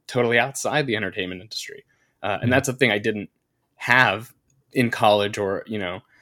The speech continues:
Speaker 1: it wasn't part of my plan, but it's been a, a nice safety net that kind of is through the, the kindness of that first person who I connected with and helped me land that first role.
Speaker 2: Mm.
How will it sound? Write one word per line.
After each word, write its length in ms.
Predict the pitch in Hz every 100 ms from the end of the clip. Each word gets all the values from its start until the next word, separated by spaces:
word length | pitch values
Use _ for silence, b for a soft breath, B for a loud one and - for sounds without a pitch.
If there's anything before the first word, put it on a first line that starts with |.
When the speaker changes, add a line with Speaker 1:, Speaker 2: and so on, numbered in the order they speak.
| b b
Speaker 1:
it 40 | 120
wasn't 300 | 131 120 101
part 220 | 131 120
of 60 | 113
my 100 | 101
plan, 360 | - 117 117
but 100 | 107
it's 140 | 104 -
been 200 | 110 101
a, 280 | 98 92 107 _ _ _ _ _ _ _ -
a 60 | 117
nice 320 | 117 117 113
safety 420 | - 107 107 -
net 240 | 90 95 -
that 180 | - 95
kind 240 | - 98 92
of 100 | 90
is 260 | 90 - _ _ _ _
through 260 | 107 104
the, 380 | 98 98 95 98 _ _ _ _ _ _ _ _ _ -
the 80 |
kindness 480 | - 110 107 113 110
of 100 | 110
that 220 | 107 -
first 260 | 120 113 -
person 300 | 117 - 117
who 100 | 113
I 80 | 110
connected 400 | - 110 110 113
with 160 | 117
and 60 | 107
helped 180 | 110 113
me 80 | 113
land 240 | 101 107
that 140 | 90
first 260 | - 104 -
role. 280 | - - _ _ _ _ _ 135
Speaker 2:
Mm. 160 | 117